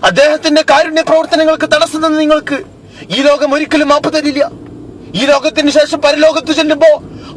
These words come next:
പടച്ചു തമ്പുരാന്റെ മാപ്പ് നിങ്ങൾക്കില്ല. കാരണം എന്തെന്നറിയോ? സ്വന്തം അധ്വാനിച്ചുണ്ടാക്കിയ പണം കൊണ്ട് ഒരു പാവപ്പെട്ടവന്റെ അല്ലെങ്കിൽ പാവപ്പെട്ട കുടുംബങ്ങളുടെ പ്രവർത്തനങ്ങൾ അവർക്ക് കൃത്യമായി ചെയ്തു കൊടുത്ത, രാവും പകലുമില്ലാതെ ആ മനുഷ്യൻ,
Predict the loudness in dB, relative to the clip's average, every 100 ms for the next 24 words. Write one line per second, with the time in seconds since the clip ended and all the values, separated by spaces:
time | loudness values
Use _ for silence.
0 | -2 0 0 2 2 2 0 0 0 0
1 | 0 2 2 0 0 -2 -2 -4 -16 -18
2 | -6 0 2 2 2 2 2 0 -4 -6
3 | -16 -16 -18 -6 -2 2 2 2 4 2
4 | 0 0 0 2 0 0 0 0 0 -2
5 | -8 -16 -16 -4 -2 2 2 2 2 0
6 | 4 4 4 4 2 -2 -16 -16 -4 0
7 | 0 0 0 2 2 2 0 0 0 2
8 | 2 2 2 2 0 -2 -16 -18 -4 0
9 | 0 2 2 4 2 0 0 0 2 -2
10 | -4 -4 -2 2 2 2 -2 -2 0 0
11 | 2 0 -2 -16 -16 -16 -6 0 2 2
12 | 2 0 2 0 2 2 2 0 0 -14
13 | -16 -12 -2 0 2 0 0 -2 -2 -4